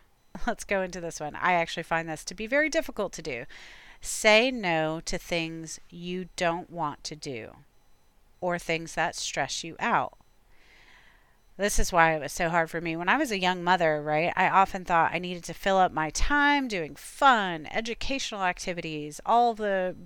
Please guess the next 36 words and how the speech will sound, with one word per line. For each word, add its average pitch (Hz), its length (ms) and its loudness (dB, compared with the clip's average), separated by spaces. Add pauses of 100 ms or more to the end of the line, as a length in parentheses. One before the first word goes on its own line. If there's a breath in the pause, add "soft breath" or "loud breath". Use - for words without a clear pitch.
(140)
perfect - 320 -6
little 208 220 -2
things 196 540 -4
that 175 240 -4
you 185 140 -12
s-, - 220 -14 (160)
saw 214 240 2
in 196 80 -4
Parents 190 380 -4
Magazine, 165 460 -2
right, 160 260 -4
with 170 220 -10
my 170 240 -4
kids. - 560 -6 (420 loud breath)
Setting 165 300 2
up - 100 -8
play 285 300 4
dates, 247 480 4
enrolling 156 560 -8
them 139 120 -10
in 135 160 -14
dance 254 360 -2
classes 196 500 2
or 139 180 -8
art 233 280 4
camps, 190 640 -4
having 233 400 2
a 185 40 -4
full 247 280 -2
schedule 208 640 2
of 165 100 -12
very 202 320 2
creative 180 560 -4
things, 165 580 -6
educational 170 680 -8
things. 147 480 -8